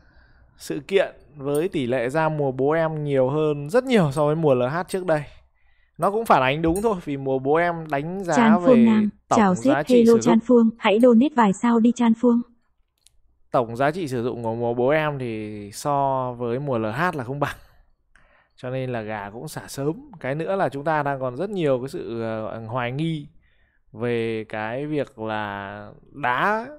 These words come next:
Speaker 1: có ngon không. Vì mùa bố em này đa phần là các cầu thủ trẻ.
Speaker 2: Long, xả nhiều quá anh ạ.
Speaker 1: Đa phần là các cầu thủ trẻ và cái danh tiếng của họ không cao. Mà thường ấy là danh tiếng nó đi cùng với trí tuệ nhân tạo mà.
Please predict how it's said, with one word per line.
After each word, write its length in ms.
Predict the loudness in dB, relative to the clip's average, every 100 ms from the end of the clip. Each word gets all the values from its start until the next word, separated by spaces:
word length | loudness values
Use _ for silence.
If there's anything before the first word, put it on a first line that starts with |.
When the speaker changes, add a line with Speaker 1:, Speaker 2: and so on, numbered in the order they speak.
| _ _ _
Speaker 1:
có 140 | -6 2
ngon 220 | 6 6
không. 300 | 4 0 0 -14 -20 -12
Vì 140 | -8
mùa 240 | 0 0
bố 160 | 4 6
em 260 | 8 6 4
này 200 | 2 0 -6
đa 200 | 0 2
phần 180 | 6 4
là 120 | 4
các 80 | 0
cầu 140 | 2 2
thủ 180 | 2 -4
trẻ. 160 | 2
Speaker 2:
Long, 160 | 4 4 2 -4
xả 260 | 0 2 4
nhiều 200 | 6 4
quá 200 | 4 0
anh 200 | 4 2
ạ. 200 | 2 -2 _ _ _ _ _ _ _
Speaker 1:
Đa 260 | 0 2 2
phần 340 | 4 2 2
là 100 | -2
các 120 | -2 0
cầu 140 | 0
thủ 140 | 0 -4
trẻ 420 | -4 -4 -6 -6
và 720 | -4 -2 -2 -4 -6 -8 -12 -10
cái 520 | -6 -4 -2 -2 0
danh 220 | 2 2
tiếng 260 | 6 6 6
của 80 | 6
họ 160 | 4
không 200 | 6 4
cao. 360 | 6 2 2 0 -6 -20 _ -12
Mà 100 | -2
thường 300 | 6 10 10
ấy 100 | 6
là 120 | 0 0
danh 180 | 0
tiếng 240 | 2 2 2
nó 100 | -2
đi 180 | -4 -4
cùng 400 | 4 4 4 2
với 400 | 4 4 4 2
trí 120 | 2
tuệ 140 | 4 6
nhân 160 | 6
tạo 300 | 4 2 0
mà. 80 | -2